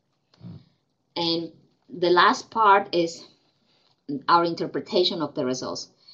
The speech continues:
sh-, that should be based on the data that, um, we have synthesized under these four elements. So these types of reviews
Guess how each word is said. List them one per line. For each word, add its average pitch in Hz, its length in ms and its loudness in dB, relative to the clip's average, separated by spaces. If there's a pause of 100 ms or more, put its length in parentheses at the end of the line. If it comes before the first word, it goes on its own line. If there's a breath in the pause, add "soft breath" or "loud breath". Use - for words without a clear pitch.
(240 loud breath)
sh-, - 240 -4
that 175 240 0
should 208 220 -2
be 202 120 -4
based 175 320 -2
on 180 100 -6
the 160 80 -4
data 160 520 0
that, 147 300 -2
um, 143 400 -2
we 160 160 -4
have 165 160 -6
synthesized 175 680 -6
under 143 280 -6
these 156 340 -8 (300)
four - 340 -4
elements. 117 540 -12 (4000 loud breath)
So - 180 4
these 254 240 0
types 285 340 0
of 294 200 0
reviews 165 640 0